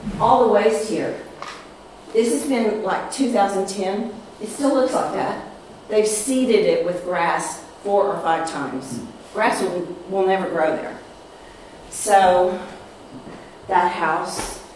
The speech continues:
now is a beautiful house. It wa-, it now is an office for the industry people. And, but at least the Ruggiero family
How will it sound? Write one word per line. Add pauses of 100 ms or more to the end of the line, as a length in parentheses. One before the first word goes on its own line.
(320)
now
is
a
beautiful
house.
It
wa-,
it
now
is
an
office (720)
for
the
industry
people. (960)
And, (1080)
but
at
least
the
Ruggiero
family